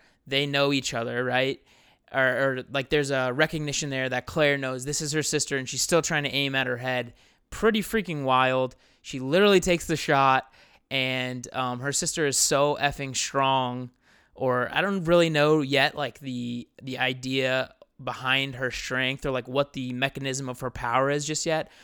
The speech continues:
but she shoots at her head, and it's like, um, if you guys watched One Piece or anything, uh, with Logias, you can, like, blast away pieces of their head,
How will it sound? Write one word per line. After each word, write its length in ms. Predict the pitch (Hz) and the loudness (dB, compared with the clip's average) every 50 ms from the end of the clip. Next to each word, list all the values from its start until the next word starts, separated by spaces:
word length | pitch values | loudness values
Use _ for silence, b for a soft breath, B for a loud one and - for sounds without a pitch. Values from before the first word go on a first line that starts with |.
| B B B | B B B
but 120 | - 151 | -6 -4
she 100 | - 165 | -2 -2
shoots 240 | 151 - 202 202 175 | 0 0 0 2 4
at 100 | 202 180 | 4 4
her 80 | 160 139 | 4 4
head, 320 | 120 135 147 139 143 143 | 4 6 6 6 6 4
and 80 | 143 139 | 0 -4
it's 200 | 131 120 - 151 | -4 -4 -2 0
like, 280 | 139 131 131 127 - 139 | 0 0 -2 -4 -4 -4
um, 380 | 131 127 123 123 123 120 120 b b b b b | -4 -2 -2 -4 -4 -6 -8 b b b b b
if 80 | _ | _
you 80 | 156 151 | -2 0
guys 160 | 147 135 131 | 0 0 0
watched 320 | 139 131 131 131 - - | 2 2 2 2 2 -2
One 240 | 135 127 127 135 131 | -6 -6 -6 -6 -6
Piece 260 | 123 - 139 127 - | -6 -6 -4 -4 -4
or 60 | - 131 | -6 -6
anything, 600 | 127 127 123 117 - 135 127 127 123 127 123 123 b b b b b b b - | -6 -6 -8 -6 -6 -6 -4 -4 -6 -6 -10 -12 b b b b b b b -10
uh, 320 | 127 120 120 117 117 123 123 | -8 -4 -4 -2 -2 -2 -2
with 340 | 127 127 120 - - - _ _ - | -4 -4 -6 -8 -14 -20 _ _ -14
Logias, 840 | - 131 127 139 143 139 127 127 131 127 123 131 127 123 123 - b b b b b b b | -8 -2 0 0 0 0 -2 -4 -4 -4 -4 -6 -8 -8 -8 -10 b b b b b b b
you 80 | 135 | -8
can, 140 | - 151 143 | -8 -6 -4
like, 180 | 131 123 117 - | -4 -6 -4 -2
blast 340 | 147 135 127 127 127 - 143 | 2 4 4 4 4 2 -2
away 160 | 131 127 127 | -2 -2 -2
pieces 460 | 120 - - 139 131 127 - 131 127 | -2 -4 -4 -4 -2 -2 -4 -4 -4
of 80 | 131 127 | -4 -4
their 160 | 123 123 117 | -4 -6 -6
head, 560 | 107 135 131 123 127 127 123 123 123 127 - | -4 -2 -2 0 0 0 -2 -4 -6 -10 -14